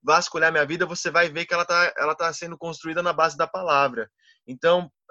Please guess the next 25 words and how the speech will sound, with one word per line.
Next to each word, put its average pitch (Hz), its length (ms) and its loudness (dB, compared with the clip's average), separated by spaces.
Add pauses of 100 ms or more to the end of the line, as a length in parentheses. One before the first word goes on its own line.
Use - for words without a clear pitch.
a 143 80 6
gente 170 180 -4
precisa 196 300 -8
entender 190 320 -4
que 196 60 -10
o - 20 -20
posicionamento, 185 500 -4
ele 196 120 -8
traz 185 200 2
essa 226 240 -2
paz 185 480 2
pra 135 140 -4
você, 123 360 -8
né? 127 280 -2 (280)
Ele 139 120 0
é 156 40 4
uma 165 140 2
coisa 175 220 -4
que 185 100 -10
vai 185 140 4
te 196 180 -6
evitar 190 540 2
lá 185 140 4
na 175 120 0
frente 196 640 -4